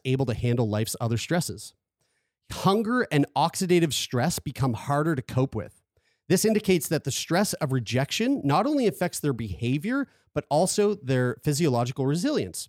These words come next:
Basically, heartbreak is turning these flies into stressed out little messes. Role, uh, so here's the role of the neuropeptide F, N P F receptor neurons.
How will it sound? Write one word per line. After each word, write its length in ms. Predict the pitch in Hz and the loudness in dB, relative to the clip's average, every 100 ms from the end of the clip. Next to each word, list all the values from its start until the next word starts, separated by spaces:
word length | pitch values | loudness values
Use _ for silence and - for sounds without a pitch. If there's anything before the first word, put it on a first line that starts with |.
| - | -2
Basically, 480 | 175 196 214 214 185 | 0 0 -2 -2 0
heartbreak 560 | - 170 - 175 170 | 0 -4 -2 -4 -2
is 120 | 131 | -4
turning 320 | - 151 160 147 | -2 2 4 4
these 220 | 120 - - | 2 -4 -8
flies 420 | 127 120 127 120 | -2 0 0 -2
into 360 | - 120 - 107 | -4 -4 -4 -6
stressed 400 | - 143 143 127 | -4 -2 -2 -2
out 180 | 123 113 | -2 -2
little 160 | 110 | -2
messes. 480 | 92 87 - 82 - _ _ _ _ _ _ _ _ _ _ - | -2 -6 -10 -16 -18 _ _ _ _ _ _ _ _ _ _ 2
Role, 420 | 131 208 240 240 | 6 8 8 6
uh, 200 | - 196 | 4 2
so 160 | - 147 | 2 2
here's 160 | 202 190 | 2 4
the 100 | 175 | 4
role 220 | 156 160 | 6 6
of 100 | 120 | 4
the 80 | 117 | 2
neuropeptide 800 | 117 135 143 139 131 - 110 - | 4 4 4 2 0 2 0 0
F, 240 | 104 - - | -6 -8 -2
N 200 | 139 143 | 2 2
P 200 | - 127 | 0 -4
F 180 | 117 113 | -4 -4
receptor 400 | 110 - 113 113 | -4 -4 -4 -2
neurons. 540 | 104 98 87 76 - | 0 0 -2 -6 -14